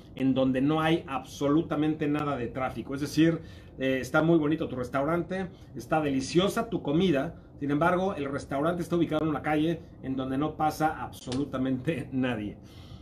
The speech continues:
Eh, tristemente, tu negocio va a fracasar, tu restaurante va a fracasar, porque no importa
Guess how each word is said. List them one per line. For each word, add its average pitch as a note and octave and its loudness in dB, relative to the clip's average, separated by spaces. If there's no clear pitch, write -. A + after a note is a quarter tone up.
Eh, C3 2
tristemente, F3+ 2
tu D3 -2
negocio C3+ 0
va C#3 0
a C3 -2
fracasar, A2+ -10
tu B2 -12
restaurante C#3 0
va C#3 0
a C3 -4
fracasar, A2+ -8
porque A#2+ -6
no F3 4
importa A#3 4